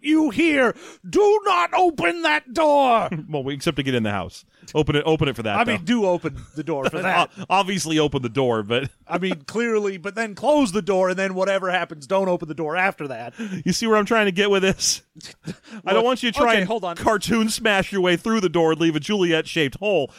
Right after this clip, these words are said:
Speaker 2: Obviously, that's, that's ridiculous.
Speaker 1: Now, I've made a chart. If I could just pull down this chart here. <laughs> You need to go to and open the door to begin with.
Speaker 2: Mm-hmm.
Speaker 1: You'll see this is you. I'm sorry, I'm not a very good drawer.
Speaker 2: Mm-hmm.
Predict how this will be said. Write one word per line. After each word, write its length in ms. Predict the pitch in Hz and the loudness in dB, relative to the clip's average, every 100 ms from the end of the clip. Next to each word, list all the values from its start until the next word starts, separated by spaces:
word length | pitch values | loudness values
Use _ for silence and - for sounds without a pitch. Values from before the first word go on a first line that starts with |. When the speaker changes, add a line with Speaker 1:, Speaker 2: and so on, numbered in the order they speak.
| 185 | -8
Speaker 2:
Obviously, 640 | - 233 185 160 143 139 135 | 0 0 2 0 0 -2 -2
that's, 280 | 175 202 - - | 0 0 -2 -6
that's 280 | 190 202 165 | -2 -2 -2
ridiculous. 640 | 151 180 175 131 117 117 180 | 0 0 0 0 -2 -2 -2
Speaker 1:
Now, 140 | 208 | -2
I've 120 | 220 | 0
made 200 | 240 254 | 0 0
a 20 | 190 | 0
chart. 320 | - 160 143 | -2 -2 -2
If 100 | - | -2
I 80 | 220 | -2
could 100 | 214 | -2
just 160 | 202 | -6
pull 160 | - 214 | -4 -2
down 160 | 175 160 | 0 -2
this 160 | 143 | -4
chart 280 | - 175 151 | -2 -2 0
here. 180 | 175 156 | -2 -2
<laughs> 40 | - - 254 | -4 -12 -14
You 160 | 190 302 | -6 -6
need 260 | 415 453 415 | -4 -6 -6
to 80 | |
go 300 | 240 226 233 | -4 0 0
to 360 | 214 - 311 349 | -2 -2 2 2
and 280 | 269 240 240 - | 2 -2 -6 -4
open 420 | 226 254 254 220 | -2 -2 -2 -2
the 80 | 208 | -4
door 340 | 160 185 180 | -2 -2 -2
to 80 | 170 | -4
begin 680 | 143 156 135 147 427 453 294 | -8 -14 -14 -4 0 0 -4
with. 300 | 147 98 139 | -8 -10 -10
Speaker 2:
Mm-hmm. 480 | 123 147 165 175 - | -8 -6 -6 -6 -8
Speaker 1:
You'll 120 | 180 | -6
see 240 | 196 277 247 | -4 -2 -2
this 240 | 202 320 | -2 -4
is 200 | 277 185 165 | -4 -6 -4
you. 300 | 233 214 - - - | -2 -2 -4 -12 -8
I'm 160 | 165 | -8
sorry, 300 | 156 151 131 | -4 -2 0
I'm 100 | 131 | -2
not 140 | 131 127 | -2 -4
a 40 | |
very 400 | 120 135 131 131 | -2 -2 0 -2
good 380 | 123 113 143 123 | -4 -4 -4 -4
drawer. 640 | 120 131 135 131 131 131 | -6 -2 0 2 0 0
Speaker 2:
Mm-hmm. 540 | 127 123 _ _ - | -2 -6 _ _ -20